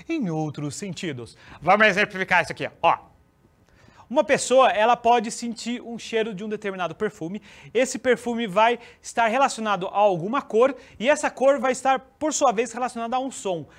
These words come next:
É como se os estímulos dos sentidos não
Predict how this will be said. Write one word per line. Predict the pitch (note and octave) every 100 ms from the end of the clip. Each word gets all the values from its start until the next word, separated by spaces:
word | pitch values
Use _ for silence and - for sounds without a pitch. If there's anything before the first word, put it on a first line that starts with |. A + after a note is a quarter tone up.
| -
É | E3+
como | A3 A3+
se | - B3 - - -
os | A3
estímulos | G#3+ - - C4 C#4+ G#3 G3+ D3+ C3 - _ _ _
dos | F3 B3
sentidos | - A#3 - A#3+ C#4 F3+ B2+ - _ _
não | - B3 C4